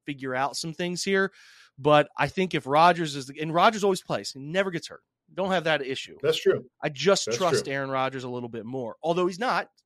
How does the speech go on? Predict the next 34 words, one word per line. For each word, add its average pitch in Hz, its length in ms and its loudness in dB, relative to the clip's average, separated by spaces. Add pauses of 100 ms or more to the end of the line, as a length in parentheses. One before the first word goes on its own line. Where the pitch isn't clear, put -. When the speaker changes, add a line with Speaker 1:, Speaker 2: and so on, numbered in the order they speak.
Speaker 1:
to 139 80 -8
your 131 160 -4
point, 180 260 -6
which 165 140 -8
is 175 80 -8
valid, 156 380 2 (360)
the 147 80 -10
same 190 260 -2
guy 160 180 0
he 147 60 -6
used 156 220 -8
to 127 60 -12
be. 110 240 -10
And 151 80 -8
he 196 80 -6
could 240 180 -10
come 208 180 -6
in 185 100 -6
there 170 160 -4
and 143 80 -8
hookah 170 220 -6
bowl 147 240 -2
it 135 60 -4
up 143 180 0
and 123 120 -12
just 117 160 -16
blow 127 240 -4
it 120 60 -6
up. 117 180 -8
That's 127 180 -8
also 127 240 -8
possible. 110 580 -14
But, 110 80 -4
Speaker 2:
Yep. 120 100 0